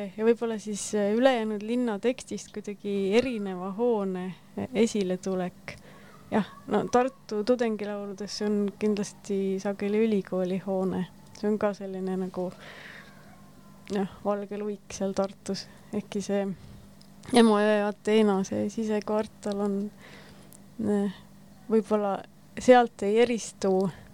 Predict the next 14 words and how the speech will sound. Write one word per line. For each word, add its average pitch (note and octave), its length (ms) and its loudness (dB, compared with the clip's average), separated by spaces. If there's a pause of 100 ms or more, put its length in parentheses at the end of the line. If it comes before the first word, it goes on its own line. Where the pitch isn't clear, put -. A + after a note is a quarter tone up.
(160)
see G3 100 0
hoone G#3 380 4
niimoodi, G3+ 480 -2
nagu G3 400 -2 (120)
Tallinnas G3 540 -2
näiteks G#3+ 360 -8
Estonia G3+ 680 2 (340)
võis G3 280 0 (120)
selle G#3 300 -4 (840)
toonase G3+ 560 -2 (240)
linna G#3 380 6
taustal G3+ 500 -2
olla. G3+ 360 -4 (1080)
Kas - 240 -4